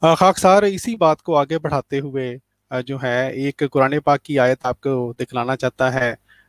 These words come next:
یہ اللہ تعالیٰ نے سورہ البقرہ میں فرمایا ہے، اور یہ آیت بھی جو ہمارے آج کل جو، کہ جو منکرین ہیں، ان کے اوپر سو فیصد جو ہے وہ پوری آتی ہے۔ اللہ تعالیٰ فرماتا ہے، "یقیناً وہ لوگ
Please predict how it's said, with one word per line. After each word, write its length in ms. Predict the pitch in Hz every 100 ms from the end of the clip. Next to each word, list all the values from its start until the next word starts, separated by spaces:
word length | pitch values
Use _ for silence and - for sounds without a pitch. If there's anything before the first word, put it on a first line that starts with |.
| _
یہ 480 | 131 170 170 156 151
اللہ 220 | 139 131
تعالیٰ 340 | 135 135 139 151
نے 120 | 151
سورہ 240 | - 143 147
البقرہ 500 | 151 143 123 220 226
میں 120 | 190
فرمایا 480 | - 127 104 113 123
ہے، 80 |
اور 160 | 196 214
یہ 260 | 139 180 196
آیت 280 | 156 170
بھی 260 | - 151 143 139
جو 80 |
ہمارے 360 | 131 123 120 139
آج 200 | 131 127
کل 200 | - 143
جو، 320 | 139 135 120
کہ 380 | 117 127 123 120 123
جو 100 | 123
منکرین 560 | 117 113 120 127 180
ہیں، 220 | 170 143 110 _ - _
ان 160 | 185 220
کے 160 | - 233
اوپر 380 | 220 240 254
سو 500 | 226 - 165 180 240
فیصد 640 | 254 - - 262 - 277 185 117 _ _ _ _ _ _
جو 120 | 143 160
ہے 180 | 143 151
وہ 180 | 147
پوری 320 | 151 131 127 113
آتی 220 | 104 107 104
ہے۔ 60 |
اللہ 260 | 95 127 143
تعالیٰ 240 | 160 170 196
فرماتا 460 | 180 151 - 170
ہے، 220 | 175 220 240
"یقیناً 560 | 156 151 233 277 302 254
وہ 100 | 214
لوگ 240 | 165 123